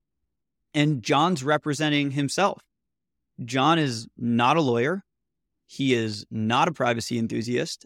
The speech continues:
and he's just an average day internet browser. That's the equivalent of John going to people's court. And I don't know about you,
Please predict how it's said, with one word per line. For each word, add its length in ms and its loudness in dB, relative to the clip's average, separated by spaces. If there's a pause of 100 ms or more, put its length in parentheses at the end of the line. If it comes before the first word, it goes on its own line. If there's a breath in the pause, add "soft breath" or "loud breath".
(140)
and 240 -2
he's 600 -2 (180)
just 320 -4
an 80 -2
average 340 -2
day 520 -2
internet 520 -4
browser. 540 -6 (420)
That's 360 -2
the 160 4
equivalent 600 2
of 200 -6
John 560 0 (380)
going 260 2
to 40 -2
people's 380 -4
court. 400 0 (580)
And 280 -2 (100)
I 120 2
don't 100 2
know 100 4
about 220 4
you, 400 2